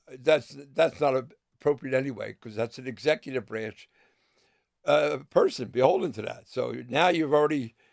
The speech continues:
shifted the, uh, I guess you would call it the, uh, the, uh, decision making to, to the executive branch, which is run by our friend, uh, John Carney. So <laughs> it, it comes down to that. So he has been a good,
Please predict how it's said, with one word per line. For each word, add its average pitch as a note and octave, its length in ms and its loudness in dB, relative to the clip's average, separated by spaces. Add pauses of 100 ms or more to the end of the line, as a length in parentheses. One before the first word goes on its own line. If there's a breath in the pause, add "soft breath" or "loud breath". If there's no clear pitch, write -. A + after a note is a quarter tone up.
shifted D#3 640 -2
the, B2 340 -8
uh, A#2 140 -10 (600)
I - 120 -14
guess B2 280 -10
you C#3 60 -14
would A#2+ 100 -16
call - 240 -6
it - 140 -16
the, B2 280 -10 (640)
uh, D3 160 -6 (500)
the, D3 260 -8 (160)
uh, - 60 -16 (220)
decision D3 600 2
making C3 420 -6
to, C3+ 320 -10 (440 soft breath)
to E3 100 0
the D#3 80 -2
executive B2+ 520 0
branch, B2 420 -6
which C3 220 -14
is B2 260 -16 (500)
run D#3+ 240 4
by C3 200 4
our B2 100 0
friend, B2+ 340 -2
uh, C3 360 0
John B2 320 -2
Carney. C#3 420 -4 (640)
So F3 240 2
<laughs> - 720 -8
it, E3+ 280 0
it D3+ 60 0
comes F3 260 0
down E3+ 180 4
to D#3+ 60 2
that. C#3 180 2
So D3 160 0
he D3 140 4
has G3 160 4
been E3 180 -4
a D3+ 40 -2
good, D#3 260 0